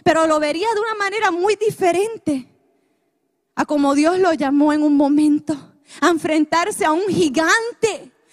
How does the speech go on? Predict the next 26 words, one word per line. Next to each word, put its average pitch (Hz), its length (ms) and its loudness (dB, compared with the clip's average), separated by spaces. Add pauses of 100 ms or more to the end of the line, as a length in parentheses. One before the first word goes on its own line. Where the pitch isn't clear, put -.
(140)
donde 359 220 2
había 359 240 0
un 440 220 0
ejército 427 600 0
y 403 60 2
todos 415 300 0
tenían 440 420 -2
miedo. 427 680 0 (1040)
Pero 403 200 4
él 453 100 2 (160)
entendió 427 520 -2 (140)
que 453 80 -8
el 427 100 -2
sueño 453 580 -2
de 381 140 -4
Dios 392 220 2
era 415 680 -4
él 427 180 -4
pararse 403 580 0
al 349 180 -2
frente 415 920 -4 (180)
y 403 120 2
pelear 427 680 0
la 403 160 2
batalla. 339 920 -6 (1400)
Vemos 415 260 0